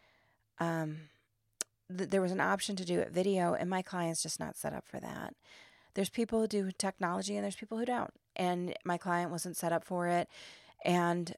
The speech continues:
I said, "Well, why don't you come?" And it just keeps getting pushed. I'm like, "He does, he shouldn't have to wait his whole life for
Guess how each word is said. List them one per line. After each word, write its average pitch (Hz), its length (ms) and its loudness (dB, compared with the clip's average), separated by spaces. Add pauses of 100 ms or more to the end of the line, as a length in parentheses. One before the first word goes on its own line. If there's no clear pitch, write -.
(140)
I 180 120 2
said, 180 200 0
"Well, 180 120 2
why 214 180 2
don't 247 260 -2
you 220 80 0
come?" 180 500 -4
And 185 120 0
it 196 80 -4
just 240 200 -2
keeps - 180 -8
getting 160 200 -4
pushed. 147 320 -6
I'm 165 80 -10
like, 170 220 -10 (440)
"He - 120 -6
does, 240 220 -2
he 240 100 -2
shouldn't 226 260 0
have 180 100 -2
to 156 100 -4
wait 156 180 -2
his 151 140 -6
whole 156 180 -4
life 151 300 0
for 147 280 -4